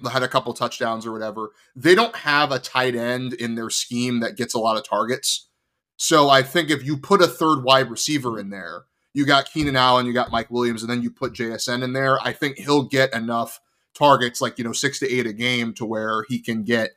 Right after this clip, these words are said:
you know, sixty, seventy yards a game or so. And, you know, he'll, it,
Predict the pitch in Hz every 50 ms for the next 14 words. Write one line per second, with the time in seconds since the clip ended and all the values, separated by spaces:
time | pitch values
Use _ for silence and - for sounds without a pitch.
0 | _ _ _ _ _ _ _ _ - 247 123 120 110 110 107 107 104 101 98 98
1 | - _ _ _ _ _ _ - - - - 147 - - - 127 117 - 135 120
2 | 110 117 113 113 113 110 113 113 110 98 107 98 110 113 117 113 110 104 - -
3 | - 95 92 98 98 - _ _ _ _ - - 190 220 214 190 185 170 160 156
4 | 151 147 143 147 139 139 147 147 143 139 135 131